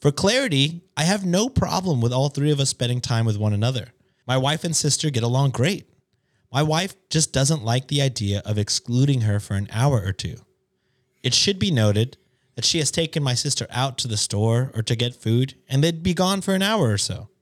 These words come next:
There's a bunch of edits. Edit one. Apparently, my wife's brother never tries to meet with his friends, even guy friends, even for a one-on-one, ever.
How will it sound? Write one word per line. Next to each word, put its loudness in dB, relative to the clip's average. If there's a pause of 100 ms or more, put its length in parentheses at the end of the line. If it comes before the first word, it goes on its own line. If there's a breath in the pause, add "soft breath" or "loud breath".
(280)
There's 2
a 0
bunch 0
of -2
edits. -2 (420)
Edit 0
one. 0 (440)
Apparently, 0
my -2
wife's 0
brother 0 (480)
never -2 (520)
tries 0
to -2
meet 0
with 2
his 0
friends, 0 (300)
even 0
guy 0
friends, -2 (480)
even 0 (120)
for 0
a 2
one-on-one, 2 (340)
ever. -4